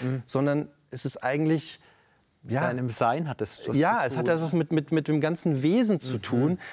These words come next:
Speaker 1: Mhm.
Speaker 2: ähm, mit einer Einstellung, mit einer Grundeinstellung, die ich habe. Und das Interessante ist ja, dass diese Einstellung, die Abraham hier hat, wo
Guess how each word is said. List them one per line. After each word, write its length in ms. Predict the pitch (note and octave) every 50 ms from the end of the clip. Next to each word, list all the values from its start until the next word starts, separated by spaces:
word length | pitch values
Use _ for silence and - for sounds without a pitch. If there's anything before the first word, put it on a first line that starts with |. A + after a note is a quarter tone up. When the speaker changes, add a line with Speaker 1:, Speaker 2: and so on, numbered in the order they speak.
| - -
Speaker 1:
Mhm. 180 | C3 B2+ C3 B2
Speaker 2:
ähm, 360 | B2+ B2+ C3 C3+ C#3 C#3 - -
mit 240 | C#3 C#3+ D3+ -
einer 240 | D#3 D#3+ D#3 D3 -
Einstellung, 440 | D3+ F#3+ A#3 A#3+ - - - C#3+ C#3
mit 120 | D3+ D3+
einer 140 | D#3 D3+ D3
Grundeinstellung, 1000 | B2+ C#3 C3 E3+ B3 C#4+ C#4+ - - B2+ A#2+ G#2+ - - - A#2 G#2+ A2 G#2+ G2
die 140 | G2 G#2 G#2
ich 160 | - - A2
habe. 240 | G2 G#2 A#2 D3 F#3
Und 120 | F3 D#3+ D#3
das 100 | D#3 -
Interessante 480 | D3+ C3+ - C#3+ - D3+ D3 E3 -
ist 140 | E3+ E3 -
ja, 80 | F3+ D#3
dass 160 | D3+ C3+ -
diese 240 | - D#3+ D3+ D3+ -
Einstellung, 480 | B2+ D3+ G#3+ G#3+ - - F3+ D#3+ D3
die 100 | C3+ C3+
Abraham 300 | B2+ E3 G#3 A3 G3 E3
hier 120 | C#3+ A#2+ A2+
hat, 200 | A#2+ B2 A2+ B2+
wo 120 | C#3 C#3